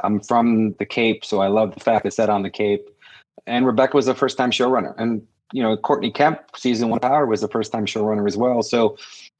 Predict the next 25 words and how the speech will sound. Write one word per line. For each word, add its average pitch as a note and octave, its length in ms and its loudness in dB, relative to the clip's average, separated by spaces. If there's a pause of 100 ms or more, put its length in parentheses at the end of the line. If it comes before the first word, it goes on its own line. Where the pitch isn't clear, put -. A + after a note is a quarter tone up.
you C#3+ 80 -2
know, C#3 100 6
those C#3+ 180 6
fresh D3 320 2
voices B2+ 400 0
are A2 80 2
really A2 260 0
important G#2+ 420 -4
to B2+ 120 2
us B2+ 120 0
because - 260 -2
I G#2+ 60 -2
think, A2+ 320 -2 (240)
you B2 100 -4
know, G2+ 340 -2
I A2+ 80 -4
think C3 220 -2
some C#3+ 160 0
people C3 240 0
confuse A#2+ 440 0
content G2+ 300 0
as F#2 120 -4
being G#2 240 2
a F#2+ 100 0
commodity, A2+ 640 2